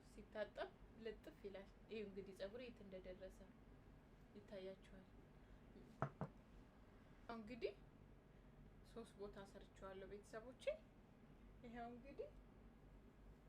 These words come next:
ቀስ አድርጌ አበጥረዋለሁ። እንግዲህ ሁሉም ተበጥሮ እንደምታዩት የወጣው በጣም ትንሽ ነው። ሶ ፀጉራችሁ በጣም ለሚሰባበርባችሁ፣ ለሚቆራረጥባችሁ፣ አላድግ ላለ፣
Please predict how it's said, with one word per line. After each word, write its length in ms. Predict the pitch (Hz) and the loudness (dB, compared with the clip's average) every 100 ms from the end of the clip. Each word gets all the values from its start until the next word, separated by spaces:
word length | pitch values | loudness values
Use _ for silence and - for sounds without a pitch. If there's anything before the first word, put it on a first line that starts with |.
| - - - - - - - - - | -8 -8 -8 -8 -10 -10 -8 -8 -4
ቀስ 240 | 254 240 - | 0 0 -2
አድርጌ 280 | 233 240 240 | -2 0 2
አበጥረዋለሁ። 720 | 233 233 226 240 262 277 370 415 | 4 4 2 2 4 6 6 4
እንግዲህ 360 | 247 233 269 311 | 4 2 4 4
ሁሉም 340 | 311 254 247 240 | 4 2 4 2
ተበጥሮ 480 | 254 233 233 - 247 | 2 2 2 2 2
እንደምታዩት 720 | 370 233 208 208 - 233 427 - - - - - - - - | 4 4 2 0 2 6 8 6 -6 -8 -8 -6 -6 -8 2
የወጣው 420 | 226 226 220 - 311 | 8 8 8 8 8
በጣም 400 | 240 - 320 453 523 494 | 8 8 8 8 6 2
ትንሽ 320 | - 233 208 - | 4 4 2 0
ነው። 140 | 190 175 - - - - - - | -2 -2 -6 -8 -8 -6 -6 -6
ሶ 100 | - 254 453 480 | 6 10 12 10
ፀጉራችሁ 580 | - 214 196 208 220 277 | 6 6 8 6 6 4
በጣም 300 | 214 208 220 | 6 6 6
ለሚሰባበርባችሁ፣ 1300 | 214 214 220 - 214 220 208 233 233 - 285 - 415 427 - - - - - 240 | 6 4 2 4 6 8 8 6 4 2 0 8 10 10 6 -8 -8 -8 -4 2
ለሚቆራረጥባችሁ፣ 1400 | 233 220 220 - 208 220 220 220 - 220 254 254 - 605 - - - - - - - - - | 4 4 2 6 10 10 8 4 2 4 2 6 8 8 8 -6 -6 -6 -6 -8 -8 -8 4
አላድግ 460 | 202 208 208 220 214 | 8 10 8 6 4
ላለ፣ 260 | 214 214 | 8 10